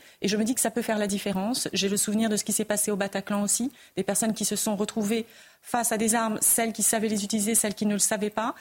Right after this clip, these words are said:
Voilà, donc je crois que ça fait partie, malheureusement, de l'évolution de notre société. Ça veut pas dire que la police ne fait pas son rôle, absolument pas. Ça veut dire qu'on ne peut pas tout attendre des autres.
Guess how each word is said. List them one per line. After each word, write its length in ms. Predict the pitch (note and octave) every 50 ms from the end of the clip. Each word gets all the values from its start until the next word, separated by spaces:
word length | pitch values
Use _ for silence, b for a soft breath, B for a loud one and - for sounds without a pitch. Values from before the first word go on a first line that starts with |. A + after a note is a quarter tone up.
| B B B B B
Voilà, 260 | G#3+ A3 G3 F#3+ G3
donc 180 | F#3+ G#3 G3+ - -
je 120 | G3+ A3+
crois 220 | A3 - - D4+ D#4
que 80 | -
ça 80 | D4 A#3+
fait 120 | - A#3+
partie, 460 | - A#3 A3 - - - C#4 E4 E4+ - -
malheureusement, 640 | - G#3+ A#3 C#4 D4 C4+ B3 A3+ A#3+ A3+ B3+ D4+ E4+
de 60 | D4+
l'évolution 400 | C#4 A3+ A#3+ A3+ A3+ A3 - B3+
de 60 | A#3+
notre 120 | A#3+ A3+ -
société. 460 | A#3+ A3+ - A3+ G#3+ - A3 A3 A3 B B B
Ça 220 | B - - C#4+ B3
veut 100 | C#4 C#4
pas 160 | - C4+ B3
dire 460 | A3 A3 B3 B3 A#3 A3+ F#3 F#3 F#3 B B B B -
que 100 | A3 G#3
la 80 | G#3
police 320 | G#3 G#3+ G3+ G#3+ G3+ - -
ne 60 | F#3
fait 120 | - F3+
pas 120 | - F3 F3
son 180 | - E3+ E3
rôle, 300 | E3+ A#3+ D#4 E4+ G#3+ F3+ - _ _ _ -
absolument 520 | G3+ - - - C#4+ B3 A3+ G3+ F#3+ F3+
pas. 200 | - G#3 A#3+ D4
Ça 120 | C#4 - A3
veut 80 | G#3 A3
dire 140 | G#3 C4 C4
qu'on 80 | A#3+
ne 60 | A3+
peut 100 | - A#3+
pas 140 | A3+ - A3+
tout 180 | - - C#4+ -
attendre 400 | A#3+ A3 - - F#3+ G3 F#3+ F#3
des 200 | F#3 F#3 F3+ B3+
autres. 120 | D4+ -